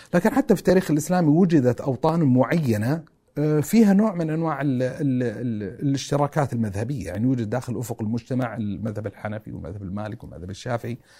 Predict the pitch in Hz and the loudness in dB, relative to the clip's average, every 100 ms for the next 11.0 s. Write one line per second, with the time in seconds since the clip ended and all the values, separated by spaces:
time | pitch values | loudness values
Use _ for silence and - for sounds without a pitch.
0 | - _ 117 120 110 104 - 120 113 117 | -20 _ 0 2 2 -4 -4 -2 0 0
1 | 113 110 107 117 117 104 101 120 110 110 | -4 -4 -4 -2 -2 -4 -4 -6 -4 -4
2 | 104 117 123 110 120 113 - 113 117 104 | -4 -2 -2 0 -2 -4 -4 -4 -2 -6
3 | 101 120 123 120 107 104 87 123 123 107 | -6 -6 -4 -2 -4 -4 -2 0 0 0
4 | - 101 104 131 - 98 104 101 - 92 | -6 -8 -8 -10 -8 -6 -6 -6 -8 -8
5 | 98 127 104 104 117 104 - - - - | -6 -6 -6 -4 -4 -4 -8 -20 -20 -10
6 | - 120 110 107 107 117 104 110 117 101 | -4 -2 -2 -4 -2 -2 -2 0 0 -2
7 | 104 98 101 131 127 - 135 117 98 104 | -2 -4 -4 -2 2 8 8 8 2 -2
8 | 98 95 120 120 - 90 87 104 110 135 | -4 -6 -6 -6 -6 -10 -10 -8 -6 -6
9 | 120 - - 101 101 - 101 - 139 117 | -8 -10 -10 -8 -6 -8 -12 -10 -8 -6
10 | 101 95 90 101 123 143 123 180 185 | -6 -6 -6 -4 0 2 4 4 4